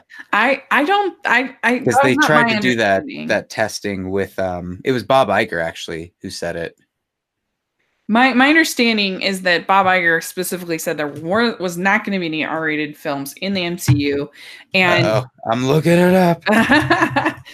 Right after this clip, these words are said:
Speaker 1: if you, if you, in the comment section, if you guys know, um, that was my understanding, is that he had said that they're keeping Deadpool rated R, but he will not be in the M C U and his movies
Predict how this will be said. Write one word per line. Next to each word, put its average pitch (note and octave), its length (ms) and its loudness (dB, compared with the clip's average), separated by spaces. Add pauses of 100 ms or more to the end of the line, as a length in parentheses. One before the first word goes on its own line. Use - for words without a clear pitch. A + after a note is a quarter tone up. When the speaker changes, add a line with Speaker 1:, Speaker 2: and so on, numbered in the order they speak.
(200)
Speaker 1:
if B3 500 -4
you, C4+ 200 0
if B3 160 -4
you, C#4+ 60 0
in C4+ 80 0
the C4+ 60 0
comment D#4+ 320 -2
section, A3+ 300 -4
if G3 100 -8
you A3+ 120 -8
guys A#3 240 -2
know, F3+ 540 -2 (440)
um, F#3+ 280 2
that B3+ 120 4
was D#4 140 0
my C#4+ 120 4
understanding, F#3 680 -4
is F3 160 -12
that F3 120 -6
he A3 180 -10
had G#3+ 120 -4
said D#3+ 400 -2 (140)
that E3+ 480 -6 (120)
they're E3+ 280 0
keeping B3+ 440 -2
Deadpool G3 380 -2
rated F3 260 -2
R, D#3+ 440 2
but D#3+ 80 -8
he E3 80 -14
will D#3 180 -8
not E3 340 0
be D3 140 -6
in C#3+ 80 -4
the C3 80 -8
M D3 140 -8
C - 180 -12
U C3+ 420 -6 (600)
and D#3 500 2 (140)
his E3+ 160 -16
movies B2 500 -8